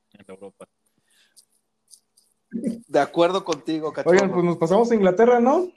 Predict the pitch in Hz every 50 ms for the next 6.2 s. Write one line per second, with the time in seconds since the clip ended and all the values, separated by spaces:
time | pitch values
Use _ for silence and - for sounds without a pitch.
0 | _ _ - 175 156 - 143 151 170 202 220 220 240 233 196 - 220 220 254 240
1 | - _ _ _ _ _ _ _ _ _ _ _ _ _ _ _ _ _ _ _
2 | _ _ _ _ _ - 117 123 127 127 131 131 139 165 196 208 - 214 196 -
3 | - - 165 156 151 151 - _ - 147 135 135 143 160 165 - 202 180 175 185
4 | 196 214 214 196 190 196 202 196 - 143 127 202 180 170 160 160 165 170 190 196
5 | 196 190 - - 165 151 147 143 147 139 135 139 165 185 196 202 196 190 190 214
6 | 247 294 302